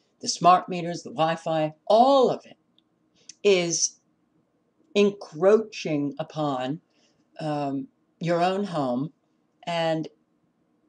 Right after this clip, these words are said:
so if you're living in that kind of area, you may not get relief from that clothing.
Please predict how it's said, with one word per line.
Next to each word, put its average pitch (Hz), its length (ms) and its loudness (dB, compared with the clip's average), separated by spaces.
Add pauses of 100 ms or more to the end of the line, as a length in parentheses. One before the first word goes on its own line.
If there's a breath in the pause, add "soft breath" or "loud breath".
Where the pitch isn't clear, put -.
(1160)
so 180 720 -2
if 190 180 -2
you're 175 140 -6
living 233 320 0
in 165 80 -6
that 226 220 -2
kind 160 200 -6
of 139 100 -12
area, 170 420 -8 (480 soft breath)
you 196 160 0
may 277 160 4
not 262 240 0
get 254 200 2
relief 240 380 2
from 190 200 -4
that - 180 -8
clothing. 160 460 -6